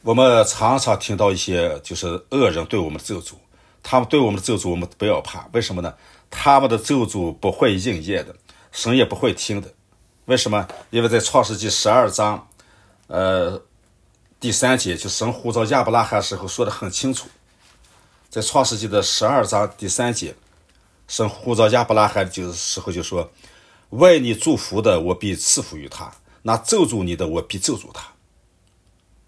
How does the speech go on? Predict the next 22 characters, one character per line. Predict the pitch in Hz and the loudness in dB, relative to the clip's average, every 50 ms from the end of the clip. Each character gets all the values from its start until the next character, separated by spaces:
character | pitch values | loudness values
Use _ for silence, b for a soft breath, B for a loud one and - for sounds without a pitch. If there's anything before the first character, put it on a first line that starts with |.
| _ _ _ _ _ _ _ _ _ _ _ | _ _ _ _ _ _ _ _ _ _ _
所 | - - 180 196 202 | -4 2 6 6 6
以， | 180 160 | 6 4
所 | 143 - - 170 | 2 2 2 2
以 | 202 196 160 | 4 4 4
这 | - 185 | 2 2
些 | 170 180 165 | 2 2 2
恶 | - 190 190 | 4 4 6
人， | 165 147 135 | 4 6 6
当 | - 151 147 143 | 6 6 6 4
他 | 139 - 156 143 | 4 2 0 0
们 | 139 | 0
咒 | - - 196 185 | 2 2 2 4
诅 | 151 139 135 | 4 4 2
我 | 120 117 | 2 2
们 | 123 127 | 2 0
的 | |
时 | 117 - 117 | 0 -2 -2
候， | 110 113 117 | -2 -2 0
我 | 113 120 | 0 0
们 | 123 127 | 0 0
真 | - 156 147 | 0 -2 -2
是， | 127 98 107 107 | -2 -4 -8 -10